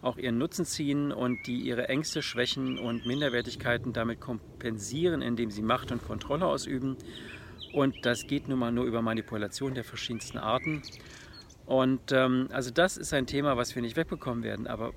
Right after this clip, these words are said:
was du ändern kannst, ist die Art, wie du darauf reagierst, ob du in Resonanz gehst damit.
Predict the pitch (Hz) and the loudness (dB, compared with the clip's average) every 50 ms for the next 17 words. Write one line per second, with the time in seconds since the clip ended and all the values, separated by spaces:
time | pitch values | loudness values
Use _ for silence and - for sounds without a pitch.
0 | - - 135 143 - - 143 147 - 120 117 117 110 - - 131 139 151 - - | -4 -2 -2 -2 -2 -2 -4 -2 -2 0 0 0 -2 -2 -2 -4 -4 -4 -6 -8
1 | - - - 135 120 117 120 120 - - 107 107 117 123 120 - 131 120 113 120 | -8 -6 -4 -2 0 2 2 0 0 -4 -8 -6 -6 -4 -4 -2 -2 -2 -2 -2
2 | - - - 117 107 98 98 127 151 180 - - - - - 131 123 120 127 117 | -4 -4 -4 -6 -6 -6 -4 -4 -4 -4 -4 -6 -8 -6 -6 -4 -4 -4 -4 -2
3 | 135 131 143 165 - - - 104 - - 117 104 101 - - | 0 0 0 0 -2 -4 -6 -8 -8 -8 -8 -8 -8 -10 -12